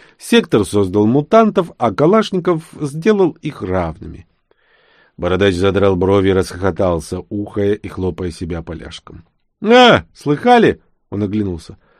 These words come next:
"Слыхали, че парниша брякнул? А, ну ты, короче". Автоматы самим нужны, мало их. Сколько бабла отсыплешь? Данила снял с шеи шнурок с мешочком, где лежал сувенир,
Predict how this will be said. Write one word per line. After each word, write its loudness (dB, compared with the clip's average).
"Слыхали, 4
че 2
парниша 2
брякнул? 2
А, 4
ну 4
ты, 2
короче". 4
Автоматы 2
самим 4
нужны, 0
мало 0
их. -10
Сколько 2
бабла -2
отсыплешь? -8
Данила 0
снял -2
с -12
шеи -2
шнурок -4
с -16
мешочком, -4
где -4
лежал -4
сувенир, -4